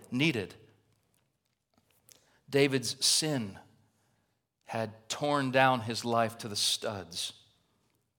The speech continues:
There was something wrong with his spirit that led him to bring so much ruin to his life, and that problem was his sin. Perhaps it was the comfort that surrounded him that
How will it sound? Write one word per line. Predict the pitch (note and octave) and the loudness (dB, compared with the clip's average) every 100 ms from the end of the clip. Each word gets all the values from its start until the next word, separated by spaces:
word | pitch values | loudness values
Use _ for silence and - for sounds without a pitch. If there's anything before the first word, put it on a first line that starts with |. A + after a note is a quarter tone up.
| _ _ _ _ _ _ _ _ _ _ _ _ _ - - | _ _ _ _ _ _ _ _ _ _ _ _ _ -14 -2
There | C#3 | 0
was | C3 | 2
something | D#3+ C3+ B2 A#2 | 2 0 -4 4
wrong | B2+ F3 D3 G#2+ A#2 | 8 10 8 4 -4
with | A#2 | -4
his | A#2 | -2
spirit | - - D3 E3 B2+ - - - - - | 0 0 2 2 2 -4 -16 -20 -20 -14
that | - C#3 | -4 6
led | C#3+ D3+ | 10 12
him | C#3+ C#3 | 10 2
to | B2+ | 2
bring | C#3 C#3 | 2 2
so | C3+ - D#3+ | 2 2 2
much | C3+ B2+ | 2 -2
ruin | B2+ E3+ D#3 C3 | 4 6 6 2
to | A#2 | -2
his | A2+ A2+ | -6 4
life, | C#3 C3+ G#2+ | 6 6 2
and | A2+ | -2
that | B2 B2 | -2 -2
problem | - D#3+ D#3 G2+ A#2 - - _ _ _ _ _ _ - | 2 2 2 -2 -10 -14 -20 _ _ _ _ _ _ -14
was | - D3+ F3+ | -2 0 0
his | - G#2 | 0 -2
sin. | - F#2 F2+ - _ _ _ _ _ _ _ _ _ _ _ _ - - | -2 -4 -16 -20 _ _ _ _ _ _ _ _ _ _ _ _ -20 -10
Perhaps | E3+ E3 E3 - | 4 8 8 6
it | D3 | -2
was | D3 | -2
the | C#3 | -4
comfort | - - F3 F3 - B2 A#2+ | -4 -2 0 -2 -2 -4 -2
that | C#3 | 0
surrounded | - - D3+ C3 C3+ D#3+ D#3+ C3+ A2 | 2 4 4 4 6 6 6 0 -2
him | A#2 A2 G#2 | -2 -2 -4
that | G#2+ G#2+ | -4 -4